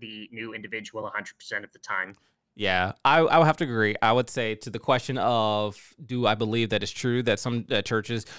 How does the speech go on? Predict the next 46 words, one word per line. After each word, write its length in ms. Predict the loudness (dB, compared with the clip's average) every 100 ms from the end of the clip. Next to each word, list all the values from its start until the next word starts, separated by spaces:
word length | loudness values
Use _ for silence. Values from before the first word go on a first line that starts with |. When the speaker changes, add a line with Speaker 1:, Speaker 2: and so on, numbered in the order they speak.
| -4
Speaker 2:
aren't 200 | -2 -2
loving? 280 | -2 -2 -2 2
I 100 | 2
would 140 | 2
have 160 | 0 -2
to 80 |
say 220 | -2 -2 -2
it's 120 | -4
fifty 240 | -8 -6
fifty, 520 | -4 -4 -4 -6 -6 _
in 100 | -4
my 220 | -2 0 0
opinion. 400 | -2 -4 -2 -2
I 80 |
think 160 | -2 -2
there's 160 | -4 -4
some 280 | -4 -4
who 200 | -4 -4 2
aren't 240 | 2 2
welcoming. 540 | 0 0 0 -2 -4 -6 -16 -14 -2
I 140 | 0
think 160 | 2 2
I 100 | 4
mentioned 440 | 2 -2 -4 -2
several 260 | 0 0 2
times 340 | 2 2 0
when 140 | -2 -2
we 140 | 0
went 240 | 0 -2
to 80 | -4
those 180 | -4 -4
small 240 | 0 0
groups 300 | 0 -4 -6
in 100 | -8
college, 540 | 0 2 4 2 -4 -8
the 80 | -4
Christian 460 | -4 -2 -4 -6
groups 280 | -6 -8 -4
that 140 | -4
were 80 | -2
there 180 | 0 0
were 120 | -2
very 500 | -8 -6 0 2 2
unfriendly. 560 | 0 -2 -2 -2 -2 -2
They 120 | -4
were, 200 | -4